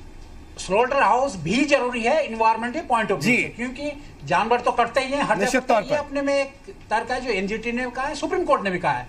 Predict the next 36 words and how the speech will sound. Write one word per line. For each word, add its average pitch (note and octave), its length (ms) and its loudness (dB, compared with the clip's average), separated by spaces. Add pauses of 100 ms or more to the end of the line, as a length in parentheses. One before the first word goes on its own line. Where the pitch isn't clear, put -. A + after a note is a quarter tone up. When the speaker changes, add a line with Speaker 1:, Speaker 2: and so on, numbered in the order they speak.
(120)
Speaker 2:
जी। D#3+ 300 0
Speaker 1:
लेकिन C#4 500 0
जब A#3 220 2
आप C4+ 320 2
वहाँ A3+ 200 4
slaughter A3+ 420 -2
house G#3+ 360 2
का C4 220 2
board A3 340 4
लगाएंगे F#3+ 760 0
Speaker 2:
जी। D#3 240 -2
Speaker 1:
और A#3 140 0
भारतीय G#3 440 0
जनता A#3 320 -2
पार्टी A3+ 320 0
की A#3 100 -4
सरकार A#3 460 0
होगी F#3 640 0 (280)
जो B3 120 -2
हिंदू A3+ 400 -2
और B3 440 2 (520)
धर्म A3+ 240 0
के C4 140 -2
आधार A3+ 420 2
पर B3+ 80 -4
चलने A#3+ 240 -2
वाली B3+ 160 0
पार्टी C4+ 320 0
है, D4+ 100 0
तो D4+ 100 0
आप D4 160 2
ऐसे D4 160 0
ही E4 60 2
बदनाम D#4 280 2
हो C#4 100 0
जाएंगे। B3+ 380 -2